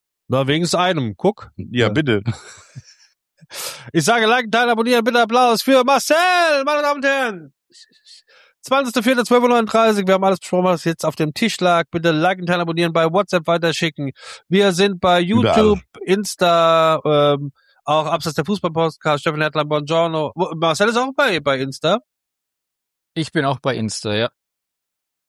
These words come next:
Speaker 2: Einer unserer treuesten, äh, Liker und Abonnierer und Verfolger.
Speaker 1: So nämlich. Möchtest du sagen, wie du dort heißt, oder ist das,
Speaker 3: Bei
Speaker 1: äh,
Speaker 3: Instagram,
Speaker 1: kannst du auch sein
Speaker 3: ähm,
Speaker 1: lassen.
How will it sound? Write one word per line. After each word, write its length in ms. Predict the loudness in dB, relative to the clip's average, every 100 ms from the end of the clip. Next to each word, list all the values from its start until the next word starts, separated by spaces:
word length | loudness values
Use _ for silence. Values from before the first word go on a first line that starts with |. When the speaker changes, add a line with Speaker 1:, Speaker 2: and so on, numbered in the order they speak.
| _ _ _ _ _ _ _ _ _ _ _
Speaker 2:
Einer 200 | -4 -2
unserer 260 | 0 0 -2
treuesten, 520 | 0 -2 -2 -2 0
äh, 420 | 0 0 0 -2
Liker 500 | -2 -2 -2 -2 -2
und 180 | -2 -4
Abonnierer 540 | -6 -4 -2 -2 -2
und 160 | -2 -4
Verfolger. 560 | -6 -6 -4 -2 -4 -4 -8 _ _ _ _ _ _
Speaker 1:
So 220 | -6 -2
nämlich. 460 | -2 -2 -4 -8 -14 _ _ _ -8
Möchtest 500 | 0 0 0 -2 0
du 40 |
sagen, 220 | 0 0 -2
wie 60 |
du 80 | 0
dort 220 | -2 0
heißt, 260 | -2 -2 -2
oder 140 | -2
ist 160 | -2 -2
das, 300 | -4 -6 -14 _ _ _ _ _ _ _ _ _ _ _ _ _ _ _ _ _ _
Speaker 3:
Bei 460 | 0 2 4 4 4
Speaker 1:
äh, 80 | 2
Speaker 3:
Instagram, 680 | 0 0 -2 0 0 0 0
Speaker 1:
kannst 160 | 0
du 40 | 2
auch 20 |
sein 140 | 2 2
Speaker 3:
ähm, 60 |
Speaker 1:
lassen. 340 | 0 -2 -6